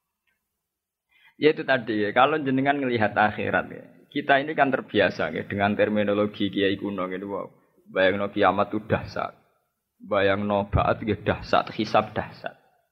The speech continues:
Ya, memang dahsyat, namanya kiamat, bumi gonjang-ganjing, ya, dahsyat. Tapi sebetulnya kedahsyatan sejati itu dimulai dari sekarang juga, saat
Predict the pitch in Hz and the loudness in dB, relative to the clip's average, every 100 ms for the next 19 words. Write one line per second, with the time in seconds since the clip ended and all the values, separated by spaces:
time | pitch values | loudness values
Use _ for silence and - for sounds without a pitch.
0 | _ _ _ _ _ 139 170 214 254 262 | _ _ _ _ _ 2 2 2 -2 -2
1 | 180 170 - - 107 127 156 160 156 160 | -2 -2 0 -2 0 0 2 0 0 2
2 | 151 175 165 139 147 143 117 107 127 123 | 4 2 0 -2 -2 -2 -2 0 0 0
3 | 120 180 190 147 - - - _ _ _ | 0 0 -2 -4 -8 -12 -20 _ _ _
4 | _ _ _ - 151 196 175 127 120 120 | _ _ _ 2 2 0 -6 -2 -2 0
5 | 107 101 82 80 - - - 107 - 110 | 0 -2 -6 -8 -6 -2 0 0 2 2
6 | 110 113 107 - 98 - - - 135 131 | 2 -2 -4 -4 -6 -6 -10 -8 -6 -4
7 | 107 101 98 117 131 107 101 101 - 147 | -2 -2 0 -2 -2 -6 -6 -10 -4 -2
8 | - 123 113 107 - - - - 107 | 2 2 2 -2 -10 -6 -2 4 4